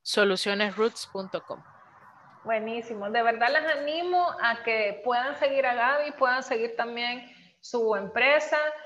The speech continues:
Speaker 2: Todas aquellas mujeres que nos estén escuchando, que tengan esa espinita de la tecnología, aquí hay una empresaria, eh, y empezó como emprendedora, pero sé que, pues, ya tienen un equipo bastante grande,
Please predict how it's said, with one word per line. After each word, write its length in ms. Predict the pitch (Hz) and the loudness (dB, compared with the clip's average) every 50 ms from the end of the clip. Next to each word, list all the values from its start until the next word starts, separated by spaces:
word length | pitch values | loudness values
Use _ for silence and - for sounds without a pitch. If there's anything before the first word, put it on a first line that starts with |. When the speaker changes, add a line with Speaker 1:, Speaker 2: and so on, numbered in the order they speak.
| - - - - - - - | -18 -20 -20 -20 -4 0 0
Speaker 2:
Todas 360 | 247 247 277 294 302 311 294 | 2 4 4 4 4 2 2
aquellas 280 | - - 262 254 262 269 | 0 -2 0 0 0 -2
mujeres 360 | 277 262 254 254 247 262 247 | -4 -4 -4 -2 -2 -2 -2
que 120 | - 254 | -4 -4
nos 200 | 226 226 214 196 | -4 -4 -4 -6
estén 200 | 196 - 208 202 | -4 -4 -4 -4
escuchando, 1120 | 226 226 - - 220 214 - - 240 240 254 269 269 269 262 262 262 262 247 - - - - - | -4 -6 -8 -10 -12 -12 -8 -4 -2 -2 -2 -2 -2 -4 -4 -4 -2 -4 -4 -6 -8 -12 -4 0
que 320 | 240 226 214 - - - - | 2 2 2 0 -2 -4 -2
tengan 320 | 240 247 262 277 285 294 | -2 -2 -2 -2 -4 -4
esa 540 | 285 269 269 262 - 302 269 277 269 - - - | -2 -4 -4 -2 -2 0 0 0 0 0 -2 -2
espinita 840 | 226 233 226 - - 202 202 208 233 269 285 294 294 - 269 247 240 | -2 -2 -2 -4 -8 -6 -4 -2 -2 0 -2 -2 0 0 0 2 2
de 100 | 226 214 | 2 2
la 180 | 214 202 208 208 | 2 0 -2 -4
tecnología, 760 | 208 196 196 202 196 190 196 196 - - 262 269 285 285 285 285 - - - - - - - _ | -8 -8 -6 -8 -8 -8 -8 -10 -8 -6 -2 2 2 2 2 0 -4 -8 -12 -16 -18 -20 -8 _
aquí 360 | - 208 - - - 226 240 | -2 -2 -2 -2 -2 2 4
hay 200 | 240 240 240 240 | 4 4 4 2
una 360 | 240 240 240 240 247 254 240 - | -2 -2 0 0 0 0 0 -2
empresaria, 1200 | - 214 214 214 - - 202 185 - - 226 233 247 254 254 254 247 247 240 247 247 247 - - - - - - _ _ _ | -2 -2 -4 -4 -4 -6 -6 -4 0 2 2 4 4 2 2 2 2 2 2 2 0 -2 -6 -12 -18 -20 -20 -20 _ _ _
eh, 360 | - 214 208 202 202 196 - - | -2 0 0 0 0 -2 -4 -4
y 380 | - 220 226 233 233 220 - - | -2 0 0 0 0 -2 -2 -2
empezó 640 | 226 226 220 226 220 - 277 - - - 247 247 | 0 0 0 0 0 0 -2 0 2 2 2 4
como 200 | 247 - - 269 | 6 4 4 4
emprendedora, 720 | 262 262 254 - 254 208 208 202 202 202 214 233 262 262 - | 0 -2 -2 -2 -2 -2 -2 0 2 2 4 4 2 0 -2
pero 240 | 226 220 220 226 - | -2 -2 -2 -2 -2
sé 160 | 226 220 226 | -4 -4 -4
que, 280 | 233 240 233 - - - | -4 -4 -4 -4 -4 -2
pues, 160 | 214 202 208 | -2 -2 2
ya 220 | 214 208 208 208 | 2 2 2 2
tienen 280 | - 233 226 233 226 226 | 0 0 0 0 -2 -2
un 140 | 226 226 226 | -4 -4 -4
equipo 380 | 226 226 247 233 226 - 240 | -4 -4 -6 -4 -2 2 4
bastante 500 | 226 220 220 220 - 220 214 214 - 214 208 | 4 4 4 2 2 0 0 0 -2 0 2
grande, 460 | 214 226 233 254 277 285 294 294 294 | 2 4 2 2 2 0 0 0 0